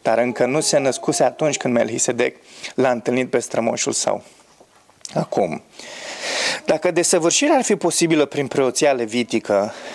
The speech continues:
pentru că poporul a primit legea sub această preoție, ce nevoie ar fi fost să mai vorbim despre un alt preot care să vină potrivit rânduielului Melchisedec și nu potrivit rânduielului lui Aaron?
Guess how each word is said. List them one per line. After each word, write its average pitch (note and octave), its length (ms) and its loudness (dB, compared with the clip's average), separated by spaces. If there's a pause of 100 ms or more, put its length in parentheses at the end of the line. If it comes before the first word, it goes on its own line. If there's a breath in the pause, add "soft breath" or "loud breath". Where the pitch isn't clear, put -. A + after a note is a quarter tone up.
(240 loud breath)
pentru C#3 340 0
că - 160 0
poporul E3 540 2
a C#3 100 4
primit D3+ 380 -2
legea C3 340 2
sub B2+ 200 -2
această C#3+ 360 2
preoție, B2+ 420 0
ce - 200 -2
nevoie F3+ 340 4
ar D3+ 100 4
fi - 140 -10
fost D3+ 380 0 (460 loud breath)
să - 140 0
mai D3+ 140 4
vorbim C#3 300 -2
despre D3+ 280 0
un C#3 140 4
alt B2 240 0
preot D#3+ 540 -2 (640 loud breath)
care D3+ 280 2
să C#3+ 200 2
vină D#3+ 240 2
potrivit D3+ 420 2
rânduielului C#3+ 480 2
Melchisedec C#3+ 680 0
și D3 360 0
nu E3 180 2
potrivit F#3 480 0
rânduielului D3+ 500 2
lui F3 160 4
Aaron? A#3 580 2